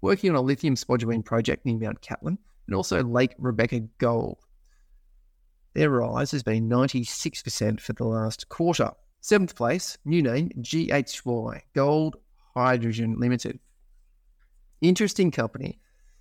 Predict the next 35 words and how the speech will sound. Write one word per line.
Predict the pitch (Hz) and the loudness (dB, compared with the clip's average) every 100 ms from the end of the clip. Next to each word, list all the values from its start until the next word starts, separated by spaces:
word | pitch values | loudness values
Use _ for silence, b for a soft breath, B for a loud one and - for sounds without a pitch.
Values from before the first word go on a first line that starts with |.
| _ | _
that | 135 | 0
is | 135 | 2
now | 143 170 185 | 4 4 2
working | 131 117 - 117 | 0 -2 -2 -4
a | 107 | -4
century-old | - 147 151 - 190 - 123 113 120 123 | -2 0 0 0 0 0 -4 -4 -4 -6
discovery | 123 - - - 120 117 | -8 0 2 4 2 -2
that | 123 139 | -4 -2
was | 127 | -2
a | |
byproduct | 110 - 131 175 - 120 107 - - - _ - | -4 -6 -4 -4 -4 -4 -4 -8 -16 -20 _ -10
of | 110 | -8
South | - - 170 | 0 2 2
Australia's | 208 - 117 113 - | -2 -2 0 0 -4
State | - - - 107 | -8 -4 0 2
Department | 104 - 110 113 113 - _ _ - | 0 -2 -4 -2 -6 -10 _ _ -6
on | 160 | -2
an | 151 - | -2 0
oil | 185 202 147 | 4 4 4
exploration | - 127 123 117 117 110 120 - - | 0 -4 -4 -4 -6 -6 -8 -12 -20
about | - 131 | -12 -8
a | 127 | -4
hundred | 123 135 160 | -2 -2 2
years | 196 | 2
ago. | 143 120 73 - - _ _ - _ _ _ _ _ _ - | 4 2 2 -4 -18 _ _ -20 _ _ _ _ _ _ -6
The | 135 | -6
project | - - 113 113 120 - | -4 -2 0 2 -2 -2
is | - 165 | -2 2
in | 160 | 2
South | 117 117 113 | 2 -2 -4
Australia. | - - 117 127 - | -4 -4 0 -2 -2
It's | - | -2
a | 135 | 0
natural | 135 151 - 208 - | 2 0 0 -4 -4
hydrogen | - - 123 123 120 123 117 | -8 -2 0 0 0 -2 -2